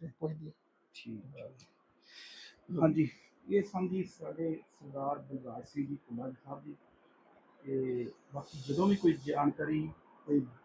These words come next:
Speaker 2: ਬਾਗਾਂ ਬਾਰੇ ਦੀ, ਕੋਈ ਹੋਰ ਖੇਤੀਬਾੜੀ ਪ੍ਰਤੀ, ਪੜ੍ਹੇ ਲਿਖੇ ਨੇ, ਬੇਟਾ ਵੀ ਇਹਨਾਂ ਦਾ ਐਡਵੋਕੇਟ ਦਾ ਵੀ ਕੀਤਾ, ਪੜ੍ਹਿਆ ਲਿਖਿਆ, ਉਹਦਾ ਵੀ ਇੰਟਰਸਟ ਇਹਨਾਂ ਬਾਗਾਂ 'ਚ ਹੀ ਆ। ਕੋਈ ਜਾਣਕਾਰੀ ਲੈਣੀ ਹੋਈ ਤੇ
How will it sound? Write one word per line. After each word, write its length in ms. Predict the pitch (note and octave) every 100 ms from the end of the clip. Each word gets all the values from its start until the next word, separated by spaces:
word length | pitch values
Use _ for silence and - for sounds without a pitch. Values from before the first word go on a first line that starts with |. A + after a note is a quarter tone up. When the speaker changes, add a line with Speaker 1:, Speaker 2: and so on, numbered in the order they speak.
| - - B2+
Speaker 2:
ਬਾਗਾਂ 360 | C3 D3 D#3+
ਬਾਰੇ 260 | D3+ D3+ D#3
ਦੀ, 380 | D#3+ D3+ D3 - - - - - D#3
ਕੋਈ 160 | D3+
ਹੋਰ 280 | A#2+ D3 F#3
ਖੇਤੀਬਾੜੀ 560 | - D#3 D#3 C#3 C#3+ C#3+
ਪ੍ਰਤੀ, 400 | C#3+ - C#3 - - _ - - - - -
ਪੜ੍ਹੇ 180 | C#3 E3
ਲਿਖੇ 300 | F3 D#3+ D#3
ਨੇ, 200 | D3+ C#3 - - - - _ - - - C3
ਬੇਟਾ 300 | C3+ D3 E3
ਵੀ 140 | F3+
ਇਹਨਾਂ 180 | F3 D#3
ਦਾ 320 | D#3 D3+ - - _ _ - - - - - -
ਐਡਵੋਕੇਟ 500 | D3+ C#3+ C#3+ D#3+ -
ਦਾ 80 | D#3+
ਵੀ 120 | E3
ਕੀਤਾ, 360 | D#3 D#3 - C#3+
ਪੜ੍ਹਿਆ 300 | C#3+ D3 E3+
ਲਿਖਿਆ, 300 | D#3 - D3
ਉਹਦਾ 140 | D3+
ਵੀ 280 | E3 E3+ D#3+ -
ਇੰਟਰਸਟ 400 | C#3 C#3+ C3+ D3+
ਇਹਨਾਂ 240 | C#3+ D3
ਬਾਗਾਂ 340 | B2+ A#2+ A#2+ C#3+
'ਚ 120 | D#3+
ਹੀ 80 | C#3+
ਆ। 60 | - - - - - - - -
ਕੋਈ 300 | - E3 F#3+
ਜਾਣਕਾਰੀ 480 | E3+ D#3 D#3 D#3+
ਲੈਣੀ 300 | D#3+ C#3+ D#3+
ਹੋਈ 120 | D#3 C3+
ਤੇ 360 | C#3+ C3+ B2+